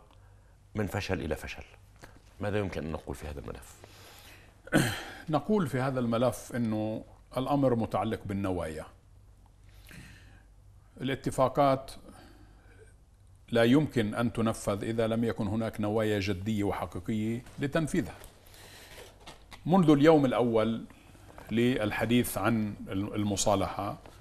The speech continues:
Speaker 2: إحنا كنا نلمس أنه النوايا لم تكن جدية، واليوم هناك مبادرة. آخر هذه الاتفاقات جرى اتفاق في القاهرة، واتفاق في الدوحة،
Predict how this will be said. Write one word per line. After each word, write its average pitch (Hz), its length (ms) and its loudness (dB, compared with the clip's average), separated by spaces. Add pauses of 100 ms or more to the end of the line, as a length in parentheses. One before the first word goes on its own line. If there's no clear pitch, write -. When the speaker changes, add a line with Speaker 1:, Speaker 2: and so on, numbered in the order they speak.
(580)
Speaker 2:
إحنا 135 240 4
كنا 131 320 4
نلمس 113 720 4
أنه 123 280 4
النوايا 113 540 4
لم 107 160 0
تكن 101 280 -2
جدية، 98 540 -2 (1080)
واليوم 143 500 10
هناك 131 420 6
مبادرة. 113 680 4 (340)
آخر 104 420 4 (160)
هذه 104 320 4
الاتفاقات 104 800 0 (640)
جرى 120 300 10
اتفاق 110 580 0 (400)
في - 60 0
القاهرة، - 540 0 (680)
واتفاق 107 500 0
في - 60 -8
الدوحة، 95 480 -4